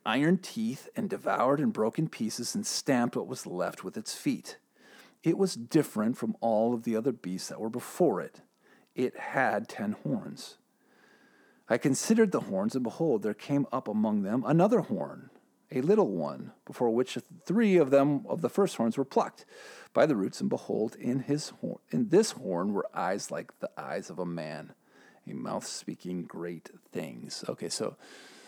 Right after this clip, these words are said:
we know Daniel sees this fourth beast, right? This is the fourth and final beast that will reign, that will rule human beings, that will rule as an empire before Jesus returns.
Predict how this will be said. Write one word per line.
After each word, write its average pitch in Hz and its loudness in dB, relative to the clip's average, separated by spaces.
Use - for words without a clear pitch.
we 147 4
know 170 6
Daniel 156 6
sees 131 2
this 127 2
fourth 139 2
beast, 110 -4
right? 110 -2
This - -4
is 131 -4
the 139 0
fourth 165 4
and 139 0
final 151 2
beast 117 0
that 117 0
will 131 2
reign, 139 4
that 127 2
will 135 4
rule 147 8
human 156 2
beings, 123 4
that 131 2
will 127 4
rule 139 6
as 123 2
an 127 0
empire 113 -2
before 110 -4
Jesus 110 -6
returns. 117 0